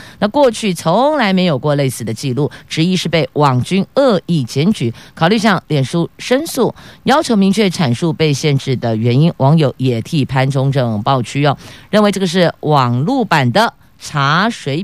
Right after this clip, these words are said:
表。那前民进党桃园市议员王浩宇，他说短时间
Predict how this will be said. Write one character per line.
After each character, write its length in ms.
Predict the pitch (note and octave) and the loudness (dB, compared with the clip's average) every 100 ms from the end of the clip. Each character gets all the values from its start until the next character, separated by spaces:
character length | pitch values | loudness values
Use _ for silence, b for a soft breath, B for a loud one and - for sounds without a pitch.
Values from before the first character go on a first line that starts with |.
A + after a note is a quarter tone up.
| - | -6
表。 500 | C3+ F#2+ A2+ D3+ - B B B | -6 -4 -2 -2 -2 B B B
那 80 | A3 | -2
前 260 | A#3 A3+ | 0 0
民 140 | G#3+ A#3+ | 0 0
进 160 | C#4 | 0
党 260 | A3 D#3 B2 | 0 0 -2
桃 140 | - D#3 | -2 -2
园 80 | D#3+ | -2
市 500 | F3+ E3 D3+ C#3 - | -2 -2 0 0 -2
议 120 | F3 | -2
员 200 | D3 B2+ - | -2 -2 -2
王 180 | C#3 E3 | -2 0
浩 200 | F3 D3+ | 0 0
宇， 360 | A#2+ C#3 D3+ - B B B B | 0 0 -2 -8 B B B B
他 140 | E3 | -2
说 380 | E3 F3+ F3 F#3+ - | 0 2 4 2 0
短 220 | E3+ D#3 | 0 0
时 160 | D#3 G3+ | -2 -4
间 360 | A#3+ B3+ B3+ | 0 0 0